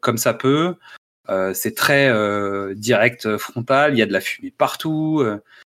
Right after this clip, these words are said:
tu sens que vraiment, euh, bah, ils ont pas eu le temps de bosser la lumière. C'est pas possible.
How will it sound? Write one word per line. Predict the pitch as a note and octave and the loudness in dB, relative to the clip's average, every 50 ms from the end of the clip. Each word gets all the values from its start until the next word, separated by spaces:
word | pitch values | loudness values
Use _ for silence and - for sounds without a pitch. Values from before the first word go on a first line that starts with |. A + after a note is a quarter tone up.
| _ _ _ - | _ _ _ -4
tu | B2+ | -2
sens | A#2+ - E3+ F3 | 0 2 2 2
que | - D3 B2+ | 2 2 2
vraiment, | A2+ A2+ A#2 B2 B2+ C#3+ D3+ E3 E3 D3 B2 A#2 | 2 2 2 2 2 2 2 2 2 2 2 4
euh, | A2+ A2 A2 G#2+ G#2 G#2 G#2 G#2 | 4 4 2 2 2 0 -2 -2
bah, | G#2 G#2 G#2+ | 0 0 0
ils | A2 G#2 G2+ | 0 -2 -4
ont | G2+ | -4
pas | - - A#2+ | 0 0 0
eu | A#2 | 0
le | A2+ | 2
temps | - A#2+ A#2 | 0 0 2
de | A#2 | 2
bosser | A2+ A#2 A2+ - D3+ B2+ | 2 0 2 2 2 2
la | A#2 | 4
lumière. | A#2 C3 C#3 B2+ - | 2 2 2 0 0
C'est | - - - | -4 -4 -2
pas | - F#2+ | -2 -2
possible. | - - G#2 - - A#2 - - | -2 -2 -2 0 0 -2 -2 -4